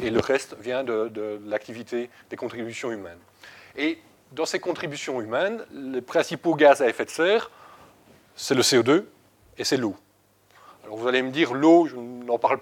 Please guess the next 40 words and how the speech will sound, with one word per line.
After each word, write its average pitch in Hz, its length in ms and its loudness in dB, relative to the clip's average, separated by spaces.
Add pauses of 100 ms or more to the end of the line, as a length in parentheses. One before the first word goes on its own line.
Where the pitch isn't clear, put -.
(120)
plus 147 100 -12
beaucoup, 123 280 -8
vous 170 180 -6
avez 135 240 -2 (560)
les, 123 120 -6
les, 123 160 -2
les 123 120 -6
différents 143 320 -4
gaz 143 220 2
à 135 40 2
effet 127 160 -6
de - 60 -18
serre 156 160 0
qui 147 100 -12
sont 123 160 -4
repris 127 300 -2
ici 135 200 -8
sur - 160 -12
ce, 117 260 -4
sur - 180 -16
ce 113 80 -16
graphique-ci. 104 440 -16
Je - 260 -20
vais - 100 -20
utiliser 101 260 -20
mon 92 80 -20
pointeur. 180 320 -14 (1800)
Le 143 100 -10
C 165 160 -4
O 147 80 2
deux, 180 260 -2 (400)
euh, 131 680 4
et 143 160 -2
l'eau 185 280 2
n'est 196 120 4
pas 175 100 10
reprise 165 300 2
sur 165 120 -4
ce - 60 -2
graphique. 143 560 0